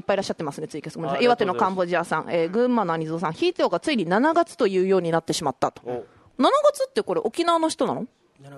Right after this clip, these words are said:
Speaker 3: 月。
Speaker 1: え、っていうことですか？
Speaker 2: わかんないです。
Speaker 3: え、でも俺七月って言うけどな。
Speaker 1: あ、違う。わざと言うんですよ。七月って電話とかで言うと一月と間違えたりするから、
Speaker 2: うん。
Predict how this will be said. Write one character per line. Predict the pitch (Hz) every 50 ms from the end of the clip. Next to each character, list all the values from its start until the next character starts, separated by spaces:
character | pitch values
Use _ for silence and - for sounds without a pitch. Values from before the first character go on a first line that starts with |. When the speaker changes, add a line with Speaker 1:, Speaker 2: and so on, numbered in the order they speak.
| 131 123
Speaker 3:
月。 | - -
Speaker 1:
え、 |
っ | 269
て | - -
い | 247
う | 240
こ | - 220
と | - 233
で | 196 160
す | - -
か？ | - 202 339 - - _ _ _ _ _ _ _
Speaker 2:
わ | - 147 143
か | 160 151
ん |
な | 127
い | 101
で | -
す。 | - _ _ _ -
Speaker 3:
え、 |
で | - 508 403 403 415
も | 349 285
俺 | 269
七 | - - - - 359
月 | 349 359 - -
っ | 381
て | - -
言 | 165
う | 147 143
け | 139
ど | 147
な。 | 160 - _ _ _ - -
Speaker 1:
あ、 | 240
違 | 254 330
う。 | 277 214 190 -
わ | 294 392 508
ざ | 571
と | 571
言 | 359 311
う | 277
ん | 240
で | 208
す | - 208
よ。 | - - _
七 | - - - - 403
月 | 415 427 - - 440
っ |
て | 440 - _ - 247 202 170
電 | - 262 330 370
話 | 370 381
と | 381 415 -
か | - 311
で | 226 214
言 | 190 190
う | 180
と | - 196 -
一 | - 254 - - 381
月 | 392 427 415 -
と | - 339 254
間 | 208
違 | 202 - 254 247 262
え | 262
た | 262 277
り | 247 262
す | - 240
る | 220 208
か | - 254
ら、 | 330 330 -
Speaker 2:
う |
ん。 | - -